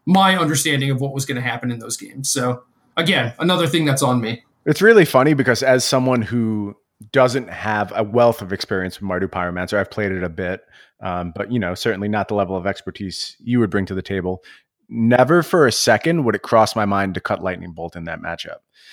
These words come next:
Speaker 2: So it's funny that your, like, higher level understanding and having a completely different game plan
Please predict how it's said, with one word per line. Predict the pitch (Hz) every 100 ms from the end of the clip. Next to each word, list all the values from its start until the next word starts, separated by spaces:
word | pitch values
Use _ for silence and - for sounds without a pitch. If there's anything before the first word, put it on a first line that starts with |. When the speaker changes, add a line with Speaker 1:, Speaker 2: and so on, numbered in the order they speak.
| -
Speaker 2:
So | - 139
it's | 135 147
funny | - 147 165
that | 139 131 113 120
your, | 127
like, | 127 117 -
higher | - 120 131 131 127
level | 123 117 117
understanding | 110 117 110 - 107 104 120 131
and | 104
having | - 113 113 117
a | 104
completely | - 113 113 107
different | 98 107 104 92
game | 98 104
plan | - 107 101 98